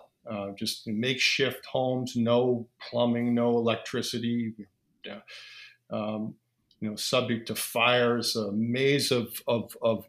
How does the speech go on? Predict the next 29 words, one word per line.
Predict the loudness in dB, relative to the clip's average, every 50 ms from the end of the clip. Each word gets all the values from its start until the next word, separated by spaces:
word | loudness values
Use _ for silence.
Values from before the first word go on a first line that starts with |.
| _
of | -4 -2 0
mud | 2 2 4 4 4 4 2
streets | 0 -2 -4 -4 -4 -2 0 0 0 -2 -4 -6 -4
that | -4 -4 -4 -4
you | -6 -4
get, | 0 2 2 2 2 -2 -10
get, | -14 -14 -14 -14 -16
you | -16 -16
can | -12 -8
get | -6 -6 -6 -4
trapped | -4 -2 0 0 0 0 -2 -2 -2
in | -2 -2 -2 -4 -8 _ _ _ _ _ _ -10
with, | -8 -8 -8 -10 -14 -10
with | -8 -8 -8 -8
fire. | -8 -4 0 4 4 6 8 6 6 6 4
So | 0 -2 -2 -2 -4 -6 -16 _ _ _ _ _ _ _ _ _ _ _ _ _ _ _ _ _ _ _ _ _ _ _ _ -4 2
very | 6 6 8 8 8
difficult | 8 6 6 8 6 6 6 6
housing | 8 8 8 8 8 4 0 -2
conditions. | 0 0 0 0 2 0 0 0 -2 -2 -2 -2 -4 -4 -6 -8 -6
And, | -2 -2 0 2 2 2 4
uh, | 4 6 6 4 4 0 -12 _ _ _ _ _ _ _ _ _ -14 -6
once | 2 6 6 8 8 6 4 2 4
you | 4 4 2
push | 2 2 4 4 6 6 6
into | 4 4 4 2 0
the | 0 0
nineteen | 2 2 2 2 0 0 0 0 0 0
seventies | -2 0 4 6 6 6 6 4 4 2 2 0 0 -2 -6 -12